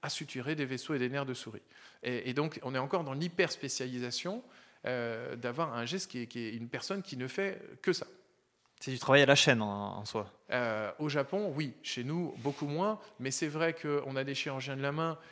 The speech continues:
Speaker 1: euh, qui travaillent tellement, qui font tellement de traumatologie, qui font, euh, enfin, plusieurs sutures microchirurgicales par semaine. Et ils ont donc largement, euh, l'expérience de faire ça. Mais la définition de la microchirurgie,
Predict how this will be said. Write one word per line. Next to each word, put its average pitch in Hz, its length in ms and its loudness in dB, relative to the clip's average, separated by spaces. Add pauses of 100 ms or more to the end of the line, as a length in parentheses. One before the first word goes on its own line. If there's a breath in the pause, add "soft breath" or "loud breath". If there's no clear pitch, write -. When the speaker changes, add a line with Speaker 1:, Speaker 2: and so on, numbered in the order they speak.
(120 loud breath)
Speaker 1:
euh, - 240 -4
qui - 160 -12
travaillent 127 300 -8
tellement, 165 340 4
qui 123 140 -4
font 127 140 -8
tellement 160 260 0
de - 20 -4
traumatologie, 139 760 -2 (280 loud breath)
qui 131 120 -6
font, 165 340 2
euh, 117 380 2
enfin, 110 300 -6
plusieurs 147 340 0
sutures 147 300 0
microchirurgicales 139 840 2
par 117 120 0
semaine. 165 400 8 (280 loud breath)
Et 127 60 -2
ils 131 280 -4
ont 143 60 2
donc 147 200 2
largement, 143 680 4 (320 loud breath)
euh, 117 160 2
l'expérience 139 480 0
de 139 40 -2
faire 127 140 2
ça. 110 160 -2
Mais 135 220 0
la 135 160 2
définition 170 420 2
de 151 60 2
la 143 40 0
microchirurgie, 147 640 0